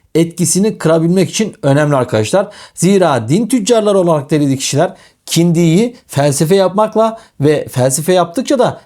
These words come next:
insanları dinden uzaklaştırmakla itham ediyordu. Bundan dolayı da Kindi kendi yaptığı işin dine aykırı bir şey olmadığını, hatta aksine dine çok büyük katkıları olabilecek bir yönü olduğunu söylüyor.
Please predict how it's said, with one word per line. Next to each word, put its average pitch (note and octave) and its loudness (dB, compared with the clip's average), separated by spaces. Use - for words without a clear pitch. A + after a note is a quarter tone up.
insanları F3 0
dinden D#3+ 0
uzaklaştırmakla D3+ 0
itham A2 -4
ediyordu. F2 -6
Bundan G#3 2
dolayı B3 2
da D#3+ -2
Kindi D3 -2
kendi C#3+ -2
yaptığı A#3+ 0
işin B2 -4
dine F3 0
aykırı F3 0
bir G3 -2
şey F3 0
olmadığını, C#3 -2
hatta F3 -2
aksine D3 -2
dine E3+ 0
çok B3+ -2
büyük D#3+ 0
katkıları F3+ -2
olabilecek E3+ 0
bir F3+ 0
yönü F3+ 2
olduğunu D#3 0
söylüyor. A2 -2